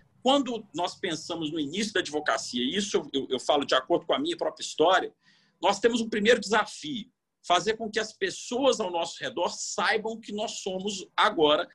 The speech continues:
advogados e advogadas. A gente tem a leve impressão de que todo mundo que tá ao seu redor sabe que você agora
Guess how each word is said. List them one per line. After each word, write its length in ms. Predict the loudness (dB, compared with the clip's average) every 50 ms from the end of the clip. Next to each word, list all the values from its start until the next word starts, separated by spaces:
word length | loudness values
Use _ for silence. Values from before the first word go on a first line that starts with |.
| _ -2
advogados 640 | 0 0 0 0 0 2 2 2 2 2 0 -2
e 40 | -2
advogadas. 800 | -2 -2 -4 -4 0 2 2 2 2 0 -4 -10 -16 -18 -20 -20 _ _ _ _ _ _ _ _ _ _ _ _ _ _ _ _
A 40 | -8
gente 240 | -6 -6 -6 -6 -6
tem 120 | -4 -2
a 60 | -2
leve 340 | 0 0 2 2 0 0 -2
impressão 600 | -4 -6 -4 -4 -4 -6 -6 -4 -4 -2 -2 -2 -2
de 140 | -4 -8
que 100 | -10 -8
todo 240 | -4 -2 -2 0 0
mundo 220 | 0 0 -2 -4 -6
que 100 | -4 0
tá 80 | 0
ao 80 | 0 0
seu 160 | -2 -4 -4
redor 320 | -4 -2 -2 -2 -2 -2
sabe 500 | -2 -4 -8 -4 -2 0 2 2 0 -2
que 120 | -6 -8 -6
você 260 | -4 -4 -4 -2 -2
agora 400 | -4 -2 0 0 0 0 0 -2